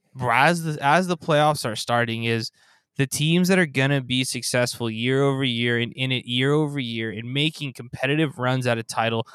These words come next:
aren't gonna be these super teams anymore. You called it, dude. I don't remember how long ago it was. I think the era of the super team, let's band together with the three, four best players in the league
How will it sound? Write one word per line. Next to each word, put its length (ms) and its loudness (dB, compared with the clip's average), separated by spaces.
aren't 320 2
gonna 180 0
be 220 0
these 220 0
super 340 -4
teams 320 -8
anymore. 420 -2
You 220 -2
called 340 4
it, 140 -6
dude. 260 -4
I 140 4
don't 120 2
remember 220 0
how 140 0
long 220 0
ago 180 0
it 40 -2
was. 220 0
I 100 0
think 360 -6
the 260 -6
era 320 2
of 320 -2
the 160 -2
super 480 -2
team, 320 -2
let's 180 -4
band 520 0
together 420 -2
with 180 -4
the 80 -20
three, 320 -4
four 320 -2
best 340 -4
players 400 -2
in 100 -6
the 80 -4
league 380 0